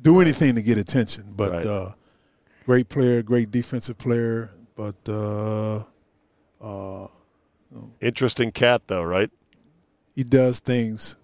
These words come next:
Speaker 2: His own
Speaker 1: to
Speaker 2: way.
Speaker 1: get attention.
Speaker 2: <laughs> Right. But he was incredibly valuable as a defender
Speaker 1: Oh, no question. He's
Speaker 2: and a
Speaker 1: one of the,
Speaker 2: rebounder.
Speaker 1: oh, yeah. One
Speaker 2: Yeah.
Speaker 1: of the, probably one of the best defensive players I ever played against in practice. Great
Speaker 2: Yeah.
Speaker 1: rebounder.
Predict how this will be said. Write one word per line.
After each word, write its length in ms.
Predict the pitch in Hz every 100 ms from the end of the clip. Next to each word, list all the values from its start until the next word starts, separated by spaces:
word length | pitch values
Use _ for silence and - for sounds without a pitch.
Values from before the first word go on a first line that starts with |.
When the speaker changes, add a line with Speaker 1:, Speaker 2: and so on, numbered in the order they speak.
| -
Speaker 2:
His 240 | 131 117
own 180 | 123 120
Speaker 1:
to 80 | 113
Speaker 2:
way. 160 | 113
Speaker 1:
get 40 | 113
attention. 480 | 104 147 113 - 190 175
Speaker 2:
<laughs> 160 | 220
Right. 180 | 196 180 165 -
But 180 | 147 127
he 180 | 151
was 320 | 147 135 117 -
incredibly 680 | 120 110 - 139 135 127
valuable 540 | 107 113 120 107 95 92
as 100 | 87
a 60 |
defender 540 | 82 - 110 120 135 156
Speaker 1:
Oh, 160 | 170 110
no 160 | 113
question. 380 | - 165 123 110
He's 180 | 139 110
Speaker 2:
and 140 | 110
a 40 | 107
Speaker 1:
one 140 | 117
of 80 | 104
the, 60 |
Speaker 2:
rebounder. 240 | 95 82 101
Speaker 1:
oh, 140 | 139
yeah. 140 | 101 71 - _ _ 113
One 160 | 120
Speaker 2:
Yeah. 40 | 104
Speaker 1:
of 80 | 90
the, 60 | 95 _ _ _ _ _ _ _ _
probably 280 | - 110 101
one 180 | 107 104
of 120 | 98
the 60 | 110
best 160 | 101
defensive 420 | 110 107 113 101
players 280 | - 113 104
I 100 | 110
ever 140 | 117 101
played 260 | 113 104
against 260 | 101 101 -
in 60 | 92
practice. 520 | 113 107 - 104 -
Great 240 | 117 117
Speaker 2:
Yeah. 80 | 78
Speaker 1:
rebounder. 760 | 113 107 113 113 110 117 -